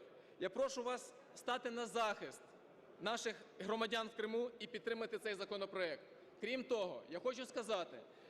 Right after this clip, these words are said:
що законопроект шановного колеги Соболєва за номером сорок чотири сімдесят три один, за назвою він одинаковий і зареєстрований начебто як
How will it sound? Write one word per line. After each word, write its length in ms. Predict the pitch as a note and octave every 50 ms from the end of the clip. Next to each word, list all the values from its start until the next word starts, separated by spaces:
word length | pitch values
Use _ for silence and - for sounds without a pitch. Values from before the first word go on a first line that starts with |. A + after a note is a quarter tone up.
| - -
що 140 | - - G3+
законопроект 680 | F3+ A#3 A3 B3+ C4 B3+ B3+ B3+ C4 B3 B3+ A#3+ A#3+
шановного 500 | - A3+ A3 A#3+ A#3+ A#3+ A#3+ A#3 A3+ A3+
колеги 500 | A3+ A#3 A3 G#3+ A#3 A#3 A3+ A3+ A3 - - - -
Соболєва 640 | - - A#3 A#3+ A#3 G3+ G#3+ F#3+ F3 D#3 C#3+ B2 - - - - - - - -
за 120 | E3 G3
номером 340 | A3 B3 B3 A#3+ A#3+ A#3 A3+
сорок 240 | - A#3 A3+ A3 A3+
чотири 320 | A3+ - - B3+ A#3+ A#3+
сімдесят 440 | - - A3+ A3 A3 - A#3 G#3+ -
три 180 | A3+ A3 A3 -
один, 400 | F#3+ G3+ F3 F#3 A3+ A#3 A#3+ A#3+ - - - - - - - - -
за 80 | G3+ G3+
назвою 400 | G#3+ B3+ C4 B3+ G3+ A3+ A#3 A3
він 180 | A3 B3 A#3+ -
одинаковий 680 | - G#3+ F#3 A3+ A3 A3+ A3 G#3 - - D#3 C3+ A#2+ G2+ - - - -
і 60 | E3+
зареєстрований 760 | F3 F3+ G#3 G#3 G#3 G3 G3+ - A#3+ A#3+ A#3 A#3 A#3 A3+ A3
начебто 420 | G#3 A3+ A3+ - - G#3+ - A#3
як 80 | G#3+